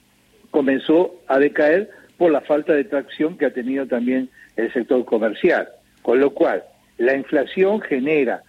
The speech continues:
falta de posibilidad económica en los consumidores, eh, disminución del poder adquisitivo del salario, eh, eso genera menor consumo, menor producción.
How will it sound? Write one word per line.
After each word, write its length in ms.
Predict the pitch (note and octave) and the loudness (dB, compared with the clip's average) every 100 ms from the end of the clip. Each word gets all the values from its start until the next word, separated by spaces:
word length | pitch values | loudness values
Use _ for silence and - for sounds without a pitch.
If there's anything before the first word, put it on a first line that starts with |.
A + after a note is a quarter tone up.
| _ _ _ - | _ _ _ -10
falta 460 | C3+ C#3 E3 - C#3 | -2 0 0 0 -2
de 100 | C3+ | -2
posibilidad 640 | C3+ B2+ - A#2 B2 C3+ | -6 -10 -8 -6 -2 0
económica 580 | C3+ C#3+ C#3+ D3 C#3 B2+ | 0 -2 -2 -4 -4 -4
en 80 | A#2 | -6
los 100 | A2+ | -6
consumidores, 920 | B2 A#2+ D#3 F3+ G#3 F#3 D3 F3 F#3+ _ _ - _ - | -6 -4 -2 0 2 4 4 2 0 _ _ -20 _ -4
eh, 360 | B2+ B2+ B2+ B2 | 0 2 2 0
disminución 800 | A#2+ B2+ B2+ A#2 D#3 D#3 D#3 C#3+ | -2 -2 -4 -4 0 2 2 0
del 180 | C3 G#2+ | -2 0
poder 240 | C3 C3 | 0 2
adquisitivo 540 | B2+ A#2+ A2+ A#2+ C3 | 0 -4 -6 -2 2
del 120 | C3 B2+ | 2 2
salario, 640 | E3 G3+ D3+ C#3 D#3+ - _ _ _ _ - | 2 2 2 0 -4 -6 _ _ _ _ -2
eh, 580 | C#3 C#3 C3 C3 C#3+ C3 | 0 2 0 0 -2 -2
eso 260 | D3 C3+ | -2 -2
genera 460 | - C3 C#3 D#3 D#3+ | -2 -4 0 0 -2
menor 320 | C3+ C3 C3 | -4 -6 -4
consumo, 760 | D3+ D#3 - A3+ G3 A3 B3 A#3 _ _ - | -4 -6 -4 0 0 2 -2 -4 _ _ -6
menor 500 | D#3 D3 D#3 E3+ F3 _ _ - - | -2 0 2 0 -2 _ _ -16 -2
producción. 640 | C#3 B2 - B2 F2+ | 0 0 -2 -4 -4